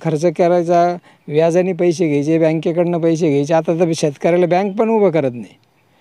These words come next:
बँकेवाले म्हणतात, "शेतकऱ्याला कर्ज नाही द्यायचं." कारण त्यांना माहिती आहे यांच्या हातात guaranteed पैसे येत नाही, सरकार यांचे भाव कमी जास्त करतं, मग कसे पैसे देणार?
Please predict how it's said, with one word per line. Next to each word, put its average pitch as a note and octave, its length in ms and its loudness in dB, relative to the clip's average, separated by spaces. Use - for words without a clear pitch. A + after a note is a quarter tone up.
बँकेवाले F3+ 500 2
म्हणतात, E3+ 280 0
"शेतकऱ्याला D#3+ 460 -2
कर्ज F#3+ 240 0
नाही D#3+ 200 -2
द्यायचं." C#3+ 680 -10
कारण F#3 280 0
त्यांना A#3 340 0
माहिती A#3 260 2
आहे G3 100 6
यांच्या G3+ 420 0
हातात E3+ 220 -2
guaranteed F#3 440 0
पैसे F#3+ 300 2
येत F3+ 200 0
नाही, F#3 280 -2
सरकार D#3 400 -2
यांचे F#3+ 360 0
भाव C#3+ 180 0
कमी E3 240 0
जास्त F3+ 260 -2
करतं, E3+ 340 0
मग E3 200 -4
कसे F#3+ 220 0
पैसे E3+ 300 0
देणार? C#3 300 -4